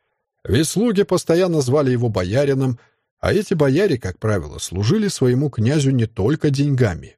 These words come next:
а верой и правдой, с оружием в руках. Кондратий историю знал не на зубок, конечно,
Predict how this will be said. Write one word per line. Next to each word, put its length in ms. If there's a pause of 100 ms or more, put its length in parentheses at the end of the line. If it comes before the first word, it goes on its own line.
а 140
верой 440
и 200
правдой, 580 (440)
с 140
оружием 500
в 60
руках. 500 (680)
Кондратий 560
историю 440
знал 340
не 160
на 140
зубок, 440
конечно, 600